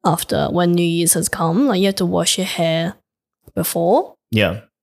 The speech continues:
Speaker 2: That was a tradition that we somewhat followed as well.
Speaker 1: Yeah.
Speaker 2: So you wash your hair, and washing it, defining washing, because
Speaker 1: Just wetting
Speaker 2: Wetting
Speaker 1: your
Speaker 2: it?
Speaker 1: hair.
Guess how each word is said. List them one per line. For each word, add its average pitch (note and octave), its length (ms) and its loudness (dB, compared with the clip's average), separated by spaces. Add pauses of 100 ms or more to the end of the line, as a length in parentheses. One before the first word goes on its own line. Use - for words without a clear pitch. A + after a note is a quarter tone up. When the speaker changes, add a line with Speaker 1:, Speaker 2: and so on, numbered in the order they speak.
(480)
Speaker 2:
That A2 80 4
was A2 160 2
a G#2 80 2
tradition G2 460 -2
that F2+ 160 0
we F#2+ 580 -2 (640)
somewhat G2 400 2
followed G2+ 300 0
as G2 160 -2
well. A#2 400 2 (120)
Speaker 1:
Yeah. F2+ 300 -2 (240)
Speaker 2:
So - 140 0
you G#2 180 4
wash G#2+ 240 2
your G#2 140 2
hair, G#2 360 2
and A#2+ 320 0
washing D3 380 2
it, G#2+ 100 -2
defining C3+ 460 2
washing, G#2 520 0 (100)
because G#2+ 560 0 (1080)
Speaker 1:
Just A3+ 200 0
wetting E3+ 340 4
Speaker 2:
Wetting C#3 320 6
Speaker 1:
your G#3 100 4
Speaker 2:
it? E3+ 40 4
Speaker 1:
hair. E3+ 360 2